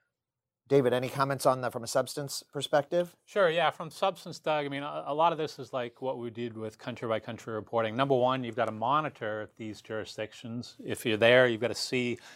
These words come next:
Speaker 2: if they're implementing these rules. If they are, review the level ac-, activity that you've got there. Are you able to meet the substantial activity requirements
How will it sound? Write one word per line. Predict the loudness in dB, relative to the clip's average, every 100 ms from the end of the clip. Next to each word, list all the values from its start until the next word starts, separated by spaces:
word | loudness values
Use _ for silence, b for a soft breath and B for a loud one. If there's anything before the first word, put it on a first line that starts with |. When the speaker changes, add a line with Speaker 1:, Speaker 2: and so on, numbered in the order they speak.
| B
Speaker 2:
if | -8 -4
they're | 0 0
implementing | 0 -2 -6 -6 -6
these | -4 -4 -2
rules. | -2 -2 -4 -10 B B B B
If | -4 4
they | 8
are, | 10 10 6
review | 2 -4 -4 -4 -2
the | 0
level | 0 0 -2
ac-, | -4 -6 -10
activity | -10 -10 -6 -4 -4
that | -6
you've | -8 -2
got | 2 2 2
there. | -2 4
Are | 6 6
you | 0 -4
able | -4 -4 -6
to |
meet | -4 -6 -6 -6
the | -6
substantial | -4 -6 -4 -2 0 0
activity | 0 -2 0 0
requirements | 0 0 0 0 -4 -6 -10